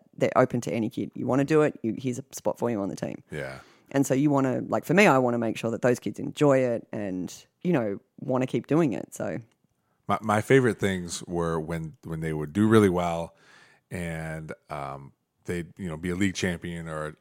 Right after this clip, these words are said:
Speaker 2: or s-, the one time we went, I took, uh, Taj Pickett to the state meet,
Speaker 1: Yeah.
Speaker 2: you know, and she got third there.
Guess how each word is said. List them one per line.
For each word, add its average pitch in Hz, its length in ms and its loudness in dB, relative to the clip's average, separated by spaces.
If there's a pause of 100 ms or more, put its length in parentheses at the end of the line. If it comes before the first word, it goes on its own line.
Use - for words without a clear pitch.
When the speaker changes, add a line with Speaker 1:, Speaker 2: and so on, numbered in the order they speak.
(120)
Speaker 2:
or 78 460 -6
s-, - 200 -18
the 90 160 -4
one 87 140 -2
time 85 220 -6
we 82 80 -6
went, 82 220 -6
I 80 80 -6
took, - 300 -8
uh, 76 260 -4 (920)
Taj 82 520 -2 (320)
Pickett - 400 -6
to 82 360 -6
the 76 100 -10
state 82 320 -6
meet, 80 320 -8
Speaker 1:
Yeah. 139 180 -2
Speaker 2:
you 87 140 -6
know, 80 260 -6
and 76 100 -10
she 82 100 -10
got 78 180 -4
third 80 280 -6
there. 76 400 -6